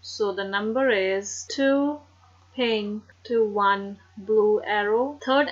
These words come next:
attribute that we have to describe is, in this case,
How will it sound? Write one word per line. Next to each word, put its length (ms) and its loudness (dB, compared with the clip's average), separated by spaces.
attribute 500 0
that 200 0
we 80 0
have 240 -8
to 80 -20
describe 560 -4
is, 500 -4
in 200 -2
this 260 2
case, 540 0